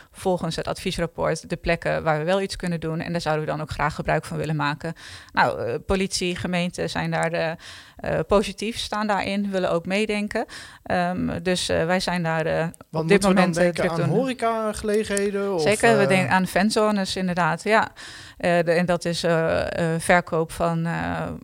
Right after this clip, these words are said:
Speaker 1: van een hapje en drankje, van, eh, van merchandise, maar ook een stukje vermaak,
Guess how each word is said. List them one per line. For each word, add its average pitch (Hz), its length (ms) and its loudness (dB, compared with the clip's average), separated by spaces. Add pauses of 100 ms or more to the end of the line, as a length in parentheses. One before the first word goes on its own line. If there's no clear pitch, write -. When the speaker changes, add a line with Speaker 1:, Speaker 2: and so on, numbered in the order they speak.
(100)
Speaker 1:
van 180 260 0
een 175 80 2
hapje 180 260 0
en 175 100 2
drankje, 175 500 2
van, 170 320 0
eh, 170 100 0
van 180 180 -2
merchandise, 165 760 0
maar 165 140 0
ook 175 200 2
een 175 60 -4
stukje 170 300 -6
vermaak, 208 500 2